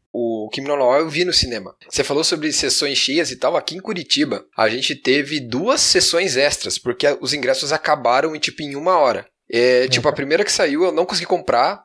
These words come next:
Speaker 1: aí eu consegui comprar na segunda, e daí no dia que eu fui, porque daí eu comprei pela internet, no dia que eu fui pra assistir, né, era a quinta vez que eu tava vendo o filme, é, a sala tava lotada e o cara tava comentando do meu lado que abriu uma nova sessão e tinha acabado em uma hora de novo, tipo,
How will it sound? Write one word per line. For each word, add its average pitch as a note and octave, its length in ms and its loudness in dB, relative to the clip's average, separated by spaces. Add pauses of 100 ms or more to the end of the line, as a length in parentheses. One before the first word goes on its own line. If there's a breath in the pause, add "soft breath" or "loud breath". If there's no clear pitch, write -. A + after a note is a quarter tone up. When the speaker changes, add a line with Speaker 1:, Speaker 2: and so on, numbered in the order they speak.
(120)
Speaker 1:
aí B2+ 80 0
eu B2 40 0
consegui - 240 -4
comprar E3 240 -2
na F3 80 2
segunda, F3+ 680 0
e D#3+ 80 -2
daí D#3+ 140 2
no D3+ 100 -8
dia F#3 120 0
que F#3+ 80 -2
eu G#3+ 60 0
fui, F#3 200 -2 (200)
porque - 160 -4
daí D3+ 80 4
eu D3+ 40 0
comprei D3 200 -6
pela D#3+ 120 -2
internet, C#3 500 0
no D3 60 -10
dia F3 120 0
que G3 100 -6
eu G#3 120 2
fui F3 540 -4 (180)
pra B2+ 120 2
assistir, - 440 -2
né, G3+ 260 0 (260)
era A#2+ 280 0
a - 20 -16
quinta B3+ 320 -4
vez F3+ 160 0
que - 60 -12
eu - 40 -14
tava D3 180 0
vendo C#3+ 120 -6
o B2 40 -8
filme, C#3 360 -8 (220)
é, B2 300 2
a A#2 60 2
sala - 180 0
tava F3+ 160 0
lotada F3 540 2
e F3 60 2
o E3+ 60 -2
cara E3 200 2
tava F3 180 -2
comentando D#3 560 -4
do C#3+ 60 -12
meu D3 80 -2
lado C#3 200 2
que E3 100 -2
abriu D3 200 -2
uma E3+ 100 2
nova E3 180 2
sessão F#3 560 0 (140)
e E3+ 140 -8
tinha F#3+ 140 0
acabado F3 560 0 (280)
em D3+ 100 -2
uma G3 220 2
hora D#3+ 240 4
de C3 100 -6
novo, B2 300 -4
tipo, - 340 -6